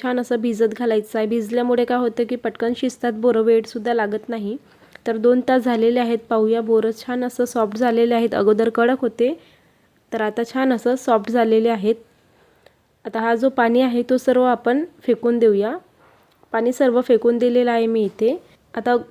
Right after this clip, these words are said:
बोरं उकळण्यासाठी गूळ आपल्याला घ्यायचं आहे. बोरं जर जास्त आंबट असतील तर गूळ जास्त घालावं आणि जर गोड, गोड बोरं असतील तर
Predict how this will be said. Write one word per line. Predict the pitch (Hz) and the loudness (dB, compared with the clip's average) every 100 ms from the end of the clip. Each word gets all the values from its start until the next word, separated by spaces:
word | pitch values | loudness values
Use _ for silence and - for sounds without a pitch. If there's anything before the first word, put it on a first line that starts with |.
| _ _ | _ _
बोरं | 214 214 226 | 0 4 6
उकळण्यासाठी | 254 254 269 262 262 262 - 233 | 4 2 0 2 2 0 0 -4
गूळ | 254 233 247 | -4 -2 0
आपल्याला | 226 226 226 220 | 0 0 0 0
घ्यायचं | 240 214 214 233 | 0 -2 -4 -6
आहे. | 214 214 294 - | -4 -4 -6 -6
बोरं | 226 233 233 | 2 4 4
जर | 220 233 | 2 0
जास्त | 233 220 - | 0 -4 -2
आंबट | 226 220 233 247 | -2 0 -2 -2
असतील | - 240 226 226 | -4 -4 -4 -2
तर | 240 | -4
गूळ | 233 247 | -2 -2
जास्त | 233 220 208 247 | -2 -4 -4 -4
घालावं | 247 226 196 196 254 - - _ - | 0 0 0 -2 -6 -8 -20 _ -6
आणि | 214 220 | -2 0
जर | 214 233 | 0 0
गोड, | 220 226 214 226 - | 4 4 4 2 0
गोड | 208 220 247 | -2 0 2
बोरं | 262 262 233 | 2 2 0
असतील | 220 - 214 214 | -2 -4 -4 -2
तर | 262 | -4